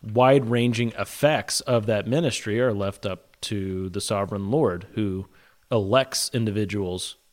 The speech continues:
from each nation, every tribe, tongue, and nation. And, uh, he's the one who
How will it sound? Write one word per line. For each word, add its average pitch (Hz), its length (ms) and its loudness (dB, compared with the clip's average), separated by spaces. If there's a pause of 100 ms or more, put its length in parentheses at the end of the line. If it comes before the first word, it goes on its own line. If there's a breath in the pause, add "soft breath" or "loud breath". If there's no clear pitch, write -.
(140)
from 95 440 -6 (500)
each 110 220 -4
nation, 95 460 -6
every 113 240 0
tribe, 117 460 0
tongue, 196 240 0
and 95 120 -4
nation. 87 360 -10 (580 loud breath)
And, 98 500 -4
uh, 90 260 -4 (240)
he's 147 280 0
the 117 100 -2
one 98 300 -6 (240)
who 98 400 -4